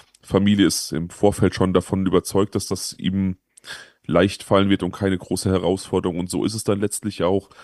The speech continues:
Er findet sich super in der neuen Schule ein und auch die, die, die Noten bleiben konstant gut. Also es gibt keinen Grund zur Sorge. Kurt hat halt auch diesen Umzug sehr, sehr gut, äh, umgesetzt.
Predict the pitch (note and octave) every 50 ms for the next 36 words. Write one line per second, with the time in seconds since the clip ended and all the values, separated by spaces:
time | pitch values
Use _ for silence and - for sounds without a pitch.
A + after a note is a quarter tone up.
0 | - - _ - - - - G#2+ G2+ - - G2+ - - G#2+ G2+ - G#2 G2 G2
1 | F#2+ F#2+ F#2+ F#2+ F#2+ F#2+ - - G#2 G2+ G2 E2 C2+ E2 G2 G2+ G2 D#2 C2 -
2 | - - - F#2+ - - F#2 F2+ F#2 F#2 F#2 - _ _ _ _ _ - E2 F2
3 | - - F#2 G2 G2+ G2+ - G2 G2+ G2 F#2 G2 G#2 - - G#2 F#2 F2 - F2+
4 | F#2 F2+ F#2 F2 F#2+ F#2 F#2 F2+ - - - F#2 F2+ - - E2 F2+ F2 - -
5 | F2+ F#2+ F#2+ - - C2 D2+ - D#2 - - - - - - G2 F#2 F2+ - -
6 | F#2+ F2+ - F#2 F2 F2+ F2+ F#2+ G2 F#2 - - - F#2+ F2+ - G2 - - F2
7 | D#2+ - - - - G2 E2 E2 C2+ F2 F2 - - E2 - - - E2+ E2 E2+
8 | E2+ E2 - E2 F2+ F2+ - - - _ _ _ _ _ _ _ _ _ _ -
9 | - F2+ - - D2+ F#2+ F2+ D#2+ - D2 C#2 - - - -